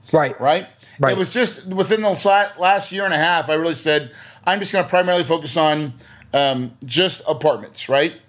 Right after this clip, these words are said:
Speaker 1: Gary
Speaker 2: But
Speaker 1: Keller, the one thing.
Speaker 2: Yeah, but I've always felt like, uh, wholesaling always ha-, was a great way to make quick income with not a whole lot of work.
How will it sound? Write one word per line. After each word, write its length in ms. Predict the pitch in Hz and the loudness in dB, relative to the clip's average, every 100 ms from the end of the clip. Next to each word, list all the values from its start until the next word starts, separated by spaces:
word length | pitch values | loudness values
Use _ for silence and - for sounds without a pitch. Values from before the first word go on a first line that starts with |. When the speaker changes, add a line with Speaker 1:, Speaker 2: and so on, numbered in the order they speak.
| _ - | _ -2
Speaker 1:
Gary 240 | 165 175 196 | 2 4 4
Speaker 2:
But 80 | |
Speaker 1:
Keller, 220 | 180 151 120 | 2 0 -2
the 100 | 135 | 2
one 220 | 175 190 | 2 4
thing. 200 | 165 127 - _ _ _ _ | 2 0 -12 _ _ _ _
Speaker 2:
Yeah, 320 | - 214 165 123 180 | 0 2 2 -2 0
but 120 | 196 | 4
I've 180 | 240 247 | 4 6
always 260 | 269 262 - | 4 2 0
felt 200 | 240 240 | 2 4
like, 220 | 220 - | 2 2
uh, 240 | 190 175 | 2 4
wholesaling 380 | 165 240 254 220 | 2 0 2 2
always 240 | 196 202 196 | 4 2 0
ha-, 140 | 165 | 0
was 260 | 180 147 160 | 0 0 0
a 140 | 151 123 | 0 -2
great 440 | - 170 220 240 - _ _ - - | 2 4 4 0 -8 _ _ -20 -8
way 840 | 123 160 226 226 175 160 160 123 _ _ _ _ | 0 2 4 4 4 0 -2 -8 _ _ _ _
to 100 | - | -2
make 420 | 190 190 160 - - | 2 2 0 -10 -18
quick 420 | - 247 254 - - | 0 0 0 -14 -2
income 760 | 190 262 - 160 135 160 165 - _ _ | 0 0 0 0 0 -4 -10 -14 _ _
with 240 | 415 - - _ _ _ _ _ - _ | 0 0 -14 _ _ _ _ _ -20 _
not 180 | 190 269 | 2 4
a 40 | |
whole 160 | 220 247 | 4 2
lot 120 | 240 | 2
of 60 | 226 | 4
work. 320 | 277 277 - | 4 4 -4